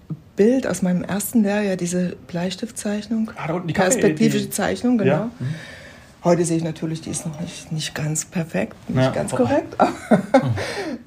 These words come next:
Speaker 2: In
Speaker 1: ähm,
Speaker 2: meinen Augen ist
Speaker 1: wir
Speaker 2: die sehr
Speaker 1: mussten,
Speaker 2: perfekt.
Speaker 1: <laughs> wir mussten erstmal wirklich ein Jahr lang richtig hart, und zwar nach der Stoppuhr,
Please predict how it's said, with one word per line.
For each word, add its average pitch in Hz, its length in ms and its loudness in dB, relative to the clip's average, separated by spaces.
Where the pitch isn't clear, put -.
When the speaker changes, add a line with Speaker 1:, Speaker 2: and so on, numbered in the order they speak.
Speaker 2:
In 180 320 4
Speaker 1:
ähm, - 60 4
Speaker 2:
meinen 143 220 2
Augen 147 240 -2
ist 143 120 -4
Speaker 1:
wir 254 100 10
Speaker 2:
die 262 60 6
sehr 285 80 10
Speaker 1:
mussten, 143 200 4
Speaker 2:
perfekt. 208 760 4
Speaker 1:
<laughs> 208 400 -2
wir 233 100 4
mussten 285 320 4
erstmal 220 340 6
wirklich 214 320 0
ein 202 320 6
Jahr 190 280 2
lang 185 460 2
richtig 180 540 -2
hart, 170 300 -2
und 190 120 4
zwar 180 180 -2
nach 175 160 -2
der 170 120 -4
Stoppuhr, 190 800 -2